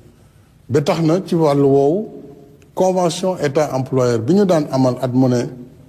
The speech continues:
euh, ba di ci doon am junni ci ay ndaw, nga xam ne benn milliard lañ daan joxe, dinañ ko yóbbu ba fukki milliards ak juróom, ngir ñu mën a aussi ci convention boobu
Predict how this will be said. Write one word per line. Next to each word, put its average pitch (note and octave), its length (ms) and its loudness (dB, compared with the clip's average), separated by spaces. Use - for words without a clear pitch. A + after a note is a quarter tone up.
euh, B2 240 2
ba B2 140 0
di C3 100 -2
ci C3+ 140 -2
doon C3+ 180 2
am A#2+ 260 0
junni D#3+ 300 2
ci D#3 140 -2
ay B2+ 140 2
ndaw, A#2+ 300 2
nga G#2+ 100 -4
xam B2 260 0
ne A#2+ 120 2
benn C3+ 360 2
milliard C3 400 4
lañ A#2+ 160 0
daan G#2+ 240 0
joxe, A#2 260 0
dinañ A#2 240 0
ko A#2 120 -4
yóbbu A2+ 320 0
ba A2+ 100 -2
fukki E3 320 -2
milliards B2+ 380 2
ak G#2 160 -6
juróom, B2+ 320 2
ngir C#3+ 280 2
ñu C#3 100 2
mën B2+ 200 0
a B2 40 -2
aussi A#2+ 340 -6
ci A#2 140 -4
convention A#2+ 540 0
boobu G#2+ 280 -2